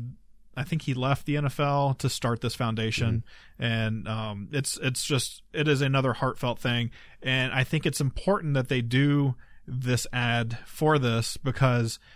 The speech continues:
Speaker 1: you know, there's been for, for years with, with, you know, the whole kneeling during the, um, national anthem and stuff like that. You know, they, the N F L needs to do something beca-, ins-,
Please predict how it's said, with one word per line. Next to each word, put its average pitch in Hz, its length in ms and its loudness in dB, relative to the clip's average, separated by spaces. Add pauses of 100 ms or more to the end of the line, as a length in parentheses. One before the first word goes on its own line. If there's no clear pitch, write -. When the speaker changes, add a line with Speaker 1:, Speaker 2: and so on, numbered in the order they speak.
(160)
Speaker 1:
you 131 120 0
know, 120 180 2
there's 147 260 2
been 147 220 0
for, 139 240 0 (180)
for 147 200 0
years 131 680 2
with, 131 280 -2
with, 123 280 -4 (120)
you 139 120 -2
know, 113 200 0
the 117 160 -2
whole 120 220 -2
kneeling 120 360 0
during 117 300 0
the, 117 180 -2
um, 110 480 -4 (720)
national 139 340 0
anthem 139 320 2
and 127 80 2
stuff 127 200 0
like 127 180 0
that. 127 280 0 (300)
You 127 120 -2
know, 117 240 2 (160)
they, 175 320 2
the 147 260 0
N 190 140 2
F 156 100 0
L 165 140 2
needs 139 320 2
to - 120 2
do 131 180 2
something 117 600 -2
beca-, 135 300 -2
ins-, 127 300 -2